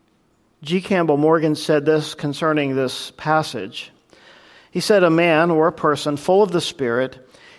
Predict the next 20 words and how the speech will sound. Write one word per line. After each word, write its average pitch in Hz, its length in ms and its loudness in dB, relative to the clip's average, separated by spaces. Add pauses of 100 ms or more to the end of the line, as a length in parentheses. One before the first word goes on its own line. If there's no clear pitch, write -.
(140)
is 208 380 4
one 175 420 2
who 156 160 2
is 147 200 2
living 156 580 2
a 147 380 2
normal 156 800 2
Christian 139 540 -4
life. 131 540 -8 (760)
Fullness 220 540 2
of 165 100 -2
the 156 80 0
Spirit 190 480 2
is 147 140 0
not 160 220 4
a 143 60 0
state 165 400 0
of 156 100 0
spiritual 165 580 0
aristocracy 139 1120 -2